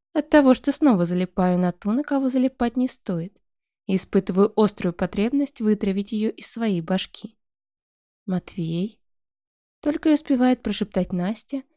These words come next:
потому что я раздвигаю языком ее губы и целую со злостью, которая полыхает внутри. Сублимирую по полной, забив на то, что Шарова потом прилипнет ко мне, как банный лист – и наслаждаюсь болью от длинных ногтей,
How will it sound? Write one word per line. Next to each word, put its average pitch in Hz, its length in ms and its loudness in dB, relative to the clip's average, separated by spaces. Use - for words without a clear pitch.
потому 330 340 6
что 302 140 0
я 277 140 6
раздвигаю 214 540 0
языком 202 440 -2
ее 175 160 -4
губы 180 420 -4
и 294 40 0
целую 214 380 2
со 262 200 0
злостью, 214 400 -2
которая 180 380 -2
полыхает 196 580 -4
внутри. 190 460 -6
Сублимирую 277 640 2
по 214 160 -2
полной, 175 540 -8
забив 196 360 2
на 196 140 6
то, 196 280 0
что - 220 -2
Шарова 285 420 4
потом 254 360 0
прилипнет 202 540 0
ко 214 100 -4
мне, 214 160 0
как 208 180 -4
банный 214 360 0
лист – 170 400 -10
и - 60 -6
наслаждаюсь 233 760 2
болью 185 420 0
от 233 140 -2
длинных 254 380 2
ногтей, 214 580 -2